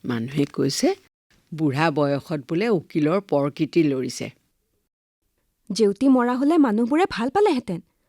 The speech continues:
Speaker 2: আইতা, এদিন মোক উকিলৰ তালৈ লৈ যাব দেই।
Speaker 1: মাজনী, জুই দেখিলে নিজে নিজে আঁতৰি আহিবি। জুই লৈ খেলিবলৈ মন নেমেলিবি।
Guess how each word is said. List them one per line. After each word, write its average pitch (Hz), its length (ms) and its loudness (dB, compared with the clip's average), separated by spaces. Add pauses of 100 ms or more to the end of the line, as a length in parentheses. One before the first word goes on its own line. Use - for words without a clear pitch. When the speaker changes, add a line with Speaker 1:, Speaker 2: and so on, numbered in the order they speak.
(680)
Speaker 2:
আইতা, 208 300 0 (440)
এদিন 262 240 4
মোক 359 140 6
উকিলৰ 262 360 0
তালৈ 277 220 2
লৈ 254 160 6
যাব 247 220 2
দেই। 320 220 2 (1300)
Speaker 1:
মাজনী, 175 480 0 (840)
জুই 170 320 0
দেখিলে 170 460 -2 (640)
নিজে 185 380 4
নিজে 180 220 2
আঁতৰি 151 360 0
আহিবি। 135 300 -6 (480)
জুই 196 380 -2
লৈ 202 200 6
খেলিবলৈ 180 520 0
মন 175 240 0
নেমেলিবি। 139 560 0